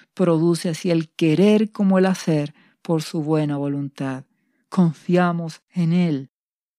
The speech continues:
Nuestro amado Espíritu Santo pone el deseo en ti de escuchar estos podcasts,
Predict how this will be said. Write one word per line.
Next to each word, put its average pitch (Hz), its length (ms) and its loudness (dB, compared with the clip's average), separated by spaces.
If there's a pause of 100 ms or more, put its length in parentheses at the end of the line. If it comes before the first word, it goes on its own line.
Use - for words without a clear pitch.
(120)
Nuestro 156 320 -6
amado 160 460 2
Espíritu 151 520 -8
Santo 202 680 -2 (340)
pone 185 640 2 (160)
el 165 360 2
deseo 185 560 -2
en 160 140 -2
ti 240 400 2 (220)
de 185 100 0
escuchar 196 840 0 (200)
estos 170 320 -2
podcasts, - 880 -6